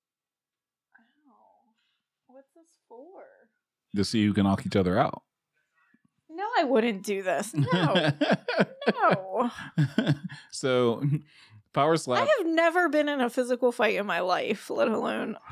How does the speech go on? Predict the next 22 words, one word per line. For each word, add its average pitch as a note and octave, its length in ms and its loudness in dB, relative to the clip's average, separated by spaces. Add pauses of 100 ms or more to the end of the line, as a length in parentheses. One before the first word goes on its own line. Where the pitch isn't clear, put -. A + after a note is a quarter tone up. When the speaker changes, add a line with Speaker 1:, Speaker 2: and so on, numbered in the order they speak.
(100)
Speaker 1:
this - 180 -4
bitch A3+ 400 -4
slapping G3+ 420 -2
people. A3 520 0
<laughs> - 60 -4
Speaker 2:
So, A#2 260 0
the, A2 260 2
this A2+ 260 0
was, G2+ 280 -2
it G#2+ 180 2
got G#2+ 200 2
funny G2 200 0
because F2 280 -2
Power B2+ 220 2
Slap, A2 320 0 (140)
it's B2 160 0
been D#3 180 0
around A2+ 280 2
a F2+ 40 0
little F#2 220 2
bit D2+ 280 -8
already. E2+ 380 -4